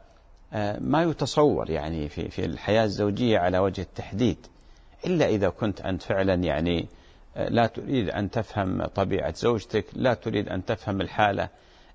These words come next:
اللي تمر فيها زوجتك، ولكن بعد خمسة وعشرين سنة، يعني الآن أخي الفاضل، أعتقد إذا عندكم أولاد أنت جد وهي جدة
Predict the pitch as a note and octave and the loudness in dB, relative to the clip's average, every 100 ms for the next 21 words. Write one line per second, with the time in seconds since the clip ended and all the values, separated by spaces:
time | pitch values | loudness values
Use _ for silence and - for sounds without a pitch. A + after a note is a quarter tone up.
0 | - A#2+ A2+ - G#2+ G#2+ F#2+ G#2+ F#2 F#2 | -4 0 0 0 0 0 0 -2 -2 0
1 | A#2+ A#2+ - G#2 G2+ - - - - - | 0 0 0 -2 -2 -10 -20 -20 -20 -20
2 | - B2+ C#3 C3 C3 C3+ B2+ A2+ D3 C#3+ | -8 -4 -2 -2 0 0 -2 -4 -2 -2
3 | C#3+ - A#2 C3+ B2 - B2 B2 - - | -2 -2 0 0 0 -2 -4 -6 -12 -20
4 | - - - A2+ C3+ C3+ C#3+ D#3+ B2 G2+ | -20 -14 -4 2 4 4 4 4 2 0
5 | A2+ G#2 A2 F#2 F#2+ - - - - - | -2 2 2 2 -2 -6 -18 -20 -20 -6
6 | G2+ - D#3 A2 F#2+ F2 F2 A2 A2 A2+ | -4 0 0 0 0 2 2 2 0 0
7 | G2 A2 B2 C3+ - B2+ C3 B2 D3+ - | 2 4 4 4 0 -4 -2 2 0 0
8 | - - G2 A#2 A2 C3+ A#2 D#2+ | -16 -10 0 2 4 4 2 -2